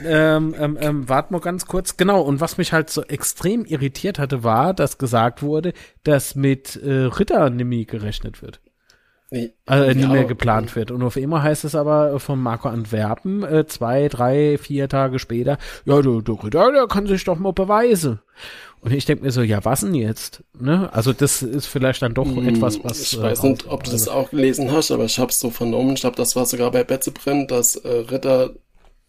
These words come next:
Speaker 2: äh, da ziemlich an seinem Körper gearbeitet haben muss und muss da jetzt mittlerweile richtig fit sein.
Speaker 1: Ja, ist doch gut.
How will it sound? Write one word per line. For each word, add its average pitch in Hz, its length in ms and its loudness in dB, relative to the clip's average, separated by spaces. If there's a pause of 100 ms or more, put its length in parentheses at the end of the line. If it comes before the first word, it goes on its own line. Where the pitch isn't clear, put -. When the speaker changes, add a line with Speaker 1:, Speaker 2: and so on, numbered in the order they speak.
(160)
Speaker 2:
äh, 120 520 -4 (420)
da 120 280 0
ziemlich 139 580 2
an 120 320 -2
seinem 120 280 4
Körper 143 300 2
gearbeitet 127 920 0
haben 127 220 -2
muss 135 280 0
und 120 80 -2
muss 127 220 -2
da 120 140 0
jetzt 123 180 -2
mittlerweile 131 460 2
richtig - 360 -4
fit 160 200 -4
sein. 120 240 -4 (600)
Speaker 1:
Ja, 90 60 -6
ist 76 140 -8
doch 98 100 -6
gut. - 200 -6